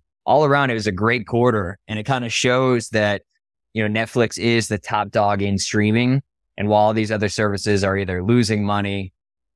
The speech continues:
uh, or just, you know, not having something that consumers are, are chomping at the bit to get to, Netflix is just chugging right along. And as much as people hated the password sharing, it seems like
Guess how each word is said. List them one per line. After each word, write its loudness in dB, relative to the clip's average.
uh, 0
or 2
just, -4
you -8
know, -6
not -2
having -2
something -2
that -4
consumers -2
are, -2
are -2
chomping -4
at -2
the -6
bit -2
to -6
get -2
to, -2
Netflix 0
is -6
just -4
chugging -4
right -2
along. -2
And -8
as 0
much 0
as -4
people -2
hated -2
the -8
password -6
sharing, -2
it -8
seems -2
like 0